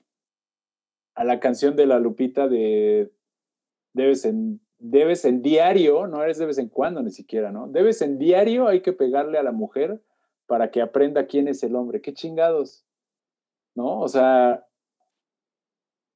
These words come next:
¿qué pasa? A mí, eh, o sea, y, y, y, no sé, o sea, a mí me, a mí me cae, quiero pensar, ¿no? Que son temas relativamente y malamente nuevos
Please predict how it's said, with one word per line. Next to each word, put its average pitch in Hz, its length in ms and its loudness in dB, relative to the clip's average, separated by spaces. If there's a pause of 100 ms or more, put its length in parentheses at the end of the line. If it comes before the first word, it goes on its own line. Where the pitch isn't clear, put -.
(480)
¿qué 196 200 4
pasa? 208 340 2
A - 20 4
mí, 220 200 0
eh, 254 180 0 (100)
o 147 60 -4
sea, 165 240 2
y, 160 220 -12
y, 147 400 -6
y, 131 200 -20 (1900)
no 180 180 2
sé, 185 260 4
o 135 60 0
sea, 175 140 0
a 175 100 0
mí 214 120 4
me, 277 180 2
a 175 80 0
mí 208 140 0
me 233 160 0
cae, 185 420 2 (480)
quiero 240 380 2 (400)
pensar, 131 580 0
¿no? 117 260 -14
Que 123 120 -2
son 156 240 -4
temas 156 500 -4 (400)
relativamente 175 1080 0 (380)
y 123 140 -4
malamente 139 680 -2
nuevos 123 640 -6